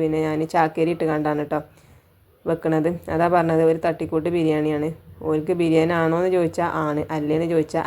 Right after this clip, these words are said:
അല്ല. അതേമാതിരിക്കത്തെ ഒരു ബിരിയാണിയാണ് കേട്ടോ വെച്ച് കൊടുക്കണത്. അങ്ങനെ ഉള്ളിയും തക്കാളിയൊക്കെ വാട്ടിയിട്ട് ഇഞ്ചിയും വെളുത്തുള്ളിയൊക്കെ ഇട്ടു, പിന്നെ മല്ലിച്ചപ്പ് ഇട്ടു.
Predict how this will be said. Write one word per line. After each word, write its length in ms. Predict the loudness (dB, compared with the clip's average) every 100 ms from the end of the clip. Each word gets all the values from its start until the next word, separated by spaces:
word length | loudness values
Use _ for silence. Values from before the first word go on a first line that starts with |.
| -2
അല്ല. 160 | -2 -4 -2
അതേമാതിരിക്കത്തെ 560 | -2 0 -2 -2 -2 0
ഒരു 60 | 0
ബിരിയാണിയാണ് 440 | 0 -2 -6 -6 -6
കേട്ടോ 160 | -2 -2
വെച്ച് 160 | -2 -6
കൊടുക്കണത്. 360 | -8 -4 -2 -4 -6 _ _ _ _ _ _ _ _ _ -18 -18 -20 _ -8 -4
അങ്ങനെ 280 | 0 4 2 2 -8 -12 -4
ഉള്ളിയും 240 | 0 2 2
തക്കാളിയൊക്കെ 440 | 0 0 2 2 2
വാട്ടിയിട്ട് 420 | 2 0 -4 -2 0
ഇഞ്ചിയും 240 | 0 0 0
വെളുത്തുള്ളിയൊക്കെ 500 | 0 -2 -2 -2 -6
ഇട്ടു, 140 | -6 -4
പിന്നെ 180 | -2 -2 -2
മല്ലിച്ചപ്പ് 460 | -2 -4 -6 -8 -8
ഇട്ടു. 160 | -8